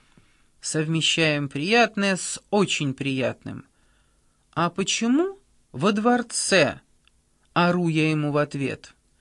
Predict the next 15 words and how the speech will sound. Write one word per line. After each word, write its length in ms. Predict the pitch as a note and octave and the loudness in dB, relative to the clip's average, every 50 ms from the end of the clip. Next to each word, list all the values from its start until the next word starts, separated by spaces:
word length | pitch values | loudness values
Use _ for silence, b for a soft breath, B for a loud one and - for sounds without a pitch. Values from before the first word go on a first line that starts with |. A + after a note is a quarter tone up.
| b b b b b b b b b b | b b b b b b b b b b
Фиг 400 | b - - - - B3 A3 E3 | b -14 -10 -2 0 0 0 0
знает, 600 | D#3 C#3+ D3 D#3+ E3 D#3+ D3 C#3 C3+ B2 B2+ - - | -2 -4 -2 0 2 4 4 4 2 0 -6 -8 -6
его 220 | C#3 C#3 C#3 C3+ | -6 -4 -4 -4
плечи 440 | C3+ - D#3 E3+ F3 E3 - - E3 | -6 -4 -2 -2 -2 -2 -2 -4 -6
дёргаются. 920 | C#3+ C#3 D3 C#3 B2 B2+ C3 A2+ A2+ G#2 - - - - - - - - _ _ B B B B B B B B B | -4 -4 -2 -2 -2 -4 -6 -10 -10 -10 -10 -10 -10 -10 -10 -12 -18 -20 _ _ B B B B B B B B B
«Здесь 320 | D#3 E3+ F#3 C4 C#4 B3+ - | -4 0 4 4 4 4 2
все 380 | - - - - - C#4+ C4 | 0 -4 -2 2 4 4 4
живут 380 | F#3 D#3+ D3+ C#3+ C3 B2+ B2+ - | 4 2 0 0 0 -4 -4 -2
во 120 | C#3 D3 | -4 -4
дворцах, 640 | C3+ C3+ C#3+ C#3 D3 C#3+ - - C#3 A#2 A2 - - | -2 2 2 2 2 0 -2 0 0 0 0 -2 -2
такой 380 | - B2+ C3 - - F#3+ F3+ F3 | -2 -2 -2 0 0 0 0 0
город». 560 | D#3+ F3+ G3 F#3 D3+ B2+ - - - - - _ _ _ _ _ _ _ b b b b b b b b b b | 0 2 4 4 4 2 0 -4 -12 -20 -20 _ _ _ _ _ _ _ b b b b b b b b b b
«What's 840 | C3+ D3+ E3+ G3+ A#3+ C#4+ D#4 D4+ - - - - - - - - D3 | -2 0 2 4 4 4 4 2 0 -8 -6 -6 -6 -6 -8 -8 -8
going 1120 | C#3+ C3 C3 D#3 F#3 G#3 G#3+ G#3 G#3 G#3 G3+ G3 G3 G3 F#3+ F#3+ F#3 F#3+ F#3+ F#3 F3+ E3+ F3 | -8 -4 0 2 4 4 4 4 4 4 4 4 4 4 4 4 2 2 2 0 0 -2 -4
on?» 440 | - - G3+ G3 D#3+ C#3 A#2+ F2 - | -2 2 2 2 2 2 0 -6 -10